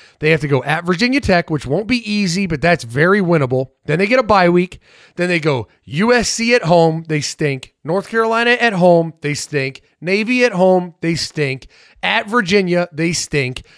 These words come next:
Georgia Tech at home. I guess above average. They, they've played Clemson strong. They've, they play, they're decent. Then they gotta go at Stanford.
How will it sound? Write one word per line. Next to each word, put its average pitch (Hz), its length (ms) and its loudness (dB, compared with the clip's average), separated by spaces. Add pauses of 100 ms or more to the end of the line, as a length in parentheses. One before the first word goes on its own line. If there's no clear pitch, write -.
(140)
Georgia 190 380 2
Tech 233 380 -2
at 226 140 0
home. 165 480 4 (380)
I 190 100 -10
guess 254 180 -2
above 139 340 0
average. 180 360 2
They, 147 100 -4
they've 135 360 -8 (140)
played 165 380 -2
Clemson 170 440 -2
strong. 165 520 -2
They've, 147 160 -6
they 185 100 -6
play, 214 300 -4
they're 190 240 -10
decent. 165 540 -8 (320)
Then 220 100 2
they 233 80 0
gotta 214 140 2
go 202 220 2
at 208 220 -2
Stanford. 214 520 -4